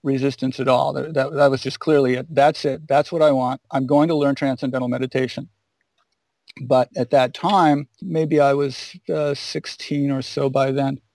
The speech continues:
there was no teacher of T M anywhere near me, and I didn't know how you learn T M. There was also, at the same time, a, a drug culture, uh, that was flourishing, and I was a high school student and,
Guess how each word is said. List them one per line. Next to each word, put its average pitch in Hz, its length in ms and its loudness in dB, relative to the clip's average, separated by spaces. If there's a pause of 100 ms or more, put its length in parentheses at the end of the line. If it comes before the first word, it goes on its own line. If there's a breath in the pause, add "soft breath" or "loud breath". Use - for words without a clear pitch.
(520)
there 156 240 4
was 143 200 -2
no 147 120 0
teacher 151 360 -4
of 120 80 -6
T 131 200 -2
M 123 140 -2
anywhere 123 400 -2
near 143 280 4
me, 120 420 -2
and 123 340 -4 (240)
I 139 80 2
didn't 143 220 0
know 127 100 0
how 147 240 0
you 135 300 -2 (120)
learn 156 320 0
T 123 240 -8
M. - 200 -12 (600)
There 170 260 2
was 156 200 0
also, 160 640 2 (480)
at 143 120 -6
the 135 80 -4
same 151 360 0
time, 131 420 -4 (1000)
a, 151 240 2
a 151 160 0
drug 151 320 0
culture, 127 540 -8 (280)
uh, 131 280 -8
that 127 180 -10
was 131 260 -10 (220)
flourishing, 135 680 -4
and 131 120 -6
I 131 140 -4
was 131 160 -8
a - 40 -16
high 127 180 -2
school 131 240 -14
student 127 540 -8
and, 131 200 -10